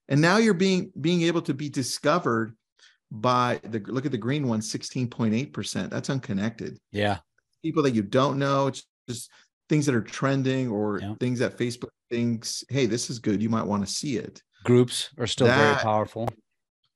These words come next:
Speaker 1: Groups are massive. Those are the four. Look, if you were gonna say, "Which one should we focus on?" Those four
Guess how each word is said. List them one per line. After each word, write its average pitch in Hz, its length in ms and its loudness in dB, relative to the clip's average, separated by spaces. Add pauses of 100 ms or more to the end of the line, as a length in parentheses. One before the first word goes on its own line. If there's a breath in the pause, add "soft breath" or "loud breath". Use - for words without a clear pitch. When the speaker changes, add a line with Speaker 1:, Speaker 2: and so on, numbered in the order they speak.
(280)
Speaker 1:
Groups 196 260 4
are 208 80 6
massive. 143 520 0
Those 190 320 4
are 247 60 2
the 240 100 2
four. 175 500 2
Look, 170 200 0
if 131 100 -2
you 160 120 0
were 185 120 0
gonna 170 280 -4
say, 156 280 -2
"Which 117 340 -6
one 147 120 -6
should 127 220 -2
we 117 160 -2
focus 113 440 -2
on?" 156 300 -2
Those 120 400 2
four 107 500 0